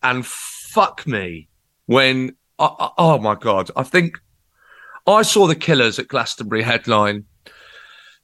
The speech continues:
uh, back in two thousand and nineteen, and, you know,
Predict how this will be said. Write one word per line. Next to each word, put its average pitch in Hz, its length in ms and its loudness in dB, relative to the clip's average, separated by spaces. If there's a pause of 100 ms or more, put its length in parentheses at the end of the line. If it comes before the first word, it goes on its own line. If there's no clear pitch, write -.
(100)
uh, 139 180 2
back 139 300 -2
in 135 80 -8
two 135 220 -2
thousand 127 440 0
and 117 140 -2
nineteen, 107 720 -2
and, 104 400 -4 (340)
you 131 80 2
know, 98 340 -2